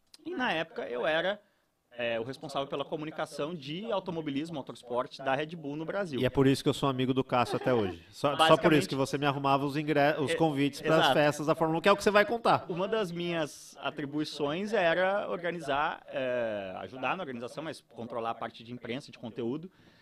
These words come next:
Speaker 1: da festa. A Red Bull, antes de começar a ganhar a corrida, a Red Bull começa a ganhar a corrida na Fórmula um em dois mil e nove.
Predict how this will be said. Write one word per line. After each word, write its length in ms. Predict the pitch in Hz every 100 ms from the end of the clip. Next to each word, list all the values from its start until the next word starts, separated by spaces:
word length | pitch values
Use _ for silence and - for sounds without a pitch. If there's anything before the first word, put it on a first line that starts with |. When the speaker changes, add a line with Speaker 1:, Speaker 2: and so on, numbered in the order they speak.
| _ -
Speaker 1:
da 300 | 180 180 190
festa. 500 | - 202 180 - 151
A 80 |
Red 160 | 143 208 220
Bull, 200 | 196 165
antes 160 | 185 -
de 40 |
começar 320 | 226 190 -
a 20 |
ganhar 180 | 147 139
a 20 |
corrida, 400 | 131 113 107 165
a 20 | 117
Red 100 | 113
Bull 140 | 123
começa 260 | - 160 160
a 40 |
ganhar 100 | 139
a 40 | 135
corrida 240 | 113 127
na 60 | 123
Fórmula 240 | 123 117
um 40 |
em 20 | 127
dois 140 | 143
mil 140 | 165
e 20 | 180
nove. 320 | 113 87